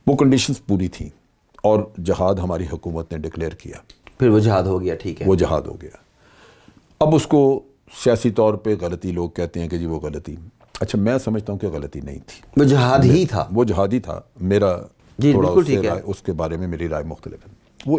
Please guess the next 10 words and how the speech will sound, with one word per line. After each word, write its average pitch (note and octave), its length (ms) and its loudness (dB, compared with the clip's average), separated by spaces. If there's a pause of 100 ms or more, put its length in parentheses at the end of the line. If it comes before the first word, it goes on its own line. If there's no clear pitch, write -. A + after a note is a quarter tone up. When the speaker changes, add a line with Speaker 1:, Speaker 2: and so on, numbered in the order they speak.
Speaker 1:
اس - 180 -4
لیے B2+ 260 -4 (2250)
کہ C#3 520 4 (1080)
پہلی D3 280 4
چیز C3 280 4
تو C3 120 0
یہ A#2+ 340 4
کہ A2+ 480 0 (640)
پاکستان A2+ 640 2
نے G#2+ 360 -2